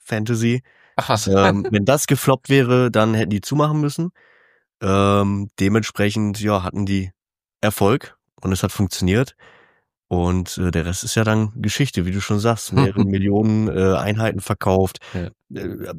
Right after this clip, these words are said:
Speaker 1: es gibt alles, ne? Von, von Schallplatten, Merch. Äh, wer war denn das aus der Insta-Bubble mit so einer ganz krassen Chocobo-Sammlung? Äh, ich meine, die war bei Janina und Essi
Speaker 2: Ja.
Speaker 1: im Podcast, liebe Grüße.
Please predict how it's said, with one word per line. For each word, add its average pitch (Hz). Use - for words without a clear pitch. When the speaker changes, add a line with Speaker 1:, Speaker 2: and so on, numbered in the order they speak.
Speaker 1:
es 107
gibt -
alles, 98
ne? 104
Von, 110
von 107
Schallplatten, 110
Merch. 110
Äh, 98
wer 104
war 117
denn 131
das 127
aus 123
der 113
Insta-Bubble 127
mit 117
so 113
einer 113
ganz 120
krassen 113
Chocobo-Sammlung? 135
Äh, 104
ich -
meine, 117
die 117
war 110
bei 117
Janina 117
und 107
Essi 120
Speaker 2:
Ja. 117
Speaker 1:
im 113
Podcast, 127
liebe 110
Grüße. 117